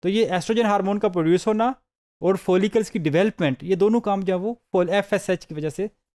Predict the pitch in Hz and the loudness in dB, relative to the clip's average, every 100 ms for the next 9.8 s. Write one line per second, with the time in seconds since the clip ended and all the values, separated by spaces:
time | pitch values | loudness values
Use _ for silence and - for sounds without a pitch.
0 | - - 143 127 - 113 110 - _ _ | -18 -2 0 0 -6 -14 -14 -20 _ _
1 | _ _ _ _ _ _ _ _ _ 214 | _ _ _ _ _ _ _ _ _ -4
2 | 220 - _ _ _ _ - 240 - - | -4 -6 _ _ _ _ 0 0 0 2
3 | 269 277 247 220 254 247 - 254 190 254 | 4 4 4 2 2 -2 0 0 2 0
4 | 262 240 214 226 - 226 180 165 156 143 | 2 0 0 -2 0 0 0 2 2 2
5 | 160 185 233 247 220 143 139 202 240 294 | 2 0 -2 -2 -4 -2 0 0 0 0
6 | 262 254 214 226 240 _ _ _ _ 131 | 2 0 2 0 -2 _ _ _ _ -2
7 | 180 214 214 185 165 165 156 147 - 240 | 2 2 2 0 -4 -4 -2 -2 -2 0
8 | 262 262 269 240 226 254 220 185 214 170 | 2 0 2 0 0 2 0 -2 -2 0
9 | 160 170 165 185 175 196 196 | 0 -2 -2 0 2 0 -2